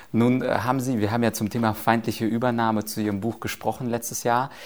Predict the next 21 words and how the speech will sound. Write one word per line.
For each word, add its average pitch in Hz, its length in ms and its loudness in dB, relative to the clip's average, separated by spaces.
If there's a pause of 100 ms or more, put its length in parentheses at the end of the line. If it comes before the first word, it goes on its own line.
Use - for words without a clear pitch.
(240)
Sie 107 160 6
haben 123 100 6
ja 123 60 4
Ihre 110 200 -2
Meinung 113 320 2
immer 131 220 0
mit 110 160 0
Fußnoten 151 580 -2
belegt. 139 680 -2
Also 101 200 2
es - 140 -2
war 117 80 4
ja 110 100 4
nicht 107 240 -2
nur 117 160 2
eine 101 160 -2
Meinung, 110 380 0
sondern 101 240 0
eine 95 220 -4
begründete 113 580 -2
Meinung. 139 440 0